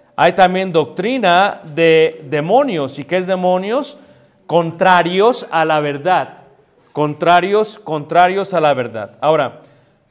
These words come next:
¿qué es lo que produce la práctica de la verdad?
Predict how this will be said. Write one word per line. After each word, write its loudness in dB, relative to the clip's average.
¿qué 4
es 4
lo 0
que -2
produce -2
la 0
práctica -2
de 0
la 0
verdad? -8